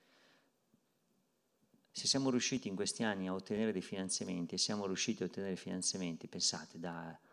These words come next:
non c'era un euro per, per la, per la ciclabilità di questo tipo, oggi abbiamo seicento milioni di euro che sono niente, ma li abbiamo, e, e anche perché abbiamo messo in moto un, un, un,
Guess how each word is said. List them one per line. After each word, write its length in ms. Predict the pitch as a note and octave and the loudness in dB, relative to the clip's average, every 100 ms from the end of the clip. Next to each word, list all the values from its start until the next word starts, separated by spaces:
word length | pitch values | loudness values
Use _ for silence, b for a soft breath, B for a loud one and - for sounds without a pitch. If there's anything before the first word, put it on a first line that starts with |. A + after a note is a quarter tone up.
| b b b _ | b b b _
non 120 | F#2 | -4
c'era 280 | F2 - G2+ | 0 2 2
un 180 | G2+ G2+ | 0 0
euro 460 | F#2 E2+ E2 E2 - | 0 0 -2 -6 -8
per, 380 | F2 E2+ E2 - | -6 -4 -4 -8
per 160 | - E2+ | -10 -8
la, 180 | E2+ | -6
per 140 | E2 E2+ | -6 -6
la 80 | E2 | -4
ciclabilità 640 | - - D#2 E2 D#2+ F2+ | -4 -4 -8 -8 -4 -2
di 100 | E2 | -2
questo 280 | - - - | -4 -6 -6
tipo, 460 | E2+ - G#2+ - | -8 -6 -4 -2
oggi 220 | F#2+ F2+ F#2 | -2 -2 -4
abbiamo 300 | E2 E2 E2+ | -2 -4 -2
seicento 500 | - F#2 - A2 G2+ | -2 0 2 2 2
milioni 280 | F#2+ F#2 F2+ | 0 0 0
di 160 | F2 | 0
euro 220 | F2+ F2 | 0 -2
che 140 | - F#2 | -6 -6
sono 240 | - G2 | -4 -2
niente, 600 | F#2 G#2+ A2 F#2+ E2 E2+ | 2 6 8 6 2 -2
ma 80 | E2 | -6
li 100 | E2+ | -4
abbiamo, 600 | D#2 D#2+ D2+ E2 C3+ - B B B B B B B _ | -4 -4 -4 0 -2 -2 B B B B B B B _
e, 420 | - G2 G2 G2+ - | -4 -2 0 -2 2
e 100 | B2+ | 4
anche 240 | F#2 A2+ | 4 4
perché 200 | G#2+ G2 | 4 4
abbiamo 200 | G2 G2+ | 2 4
messo 280 | G#2+ A2 - | 4 4 4
in 80 | C3 | 4
moto 640 | G#2+ F2 - A#2+ B2 - - | 4 2 2 2 2 -6 -4
un, 200 | G#2+ G2+ G2+ | -2 -2 -4
un, 200 | A#2+ G2+ | -4 -4
un, 680 | G2 F#2 F#2 F#2 F2 F2 F2 | -4 -2 -2 -4 -4 -6 -6